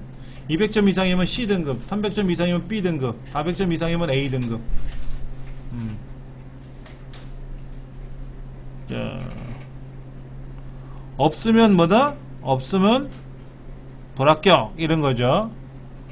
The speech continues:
그러니까 이백 점 밑으로 떨어진 백구십구 같은 경우, 백팔십 불합격인데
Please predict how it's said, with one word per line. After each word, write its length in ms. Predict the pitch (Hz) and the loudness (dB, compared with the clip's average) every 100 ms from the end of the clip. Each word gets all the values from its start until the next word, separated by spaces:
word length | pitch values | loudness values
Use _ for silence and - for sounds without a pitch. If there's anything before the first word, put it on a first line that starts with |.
| - - | -14 -2
그러니까 100 | 147 | 2
이백 260 | 175 226 | 4 4
점 120 | 240 | 4
밑으로 300 | 208 208 202 | 4 4 4
떨어진 360 | 233 226 208 202 | 4 6 6 4
백구십구 480 | 160 156 185 - 190 | 4 2 -2 -2 2
같은 280 | 190 180 170 | 2 2 2
경우, 200 | 160 139 | 2 2
백팔십 460 | 156 180 175 180 | 0 0 0 -2
불합격인데 880 | 147 160 165 151 143 160 180 127 | 0 0 2 0 0 2 4 2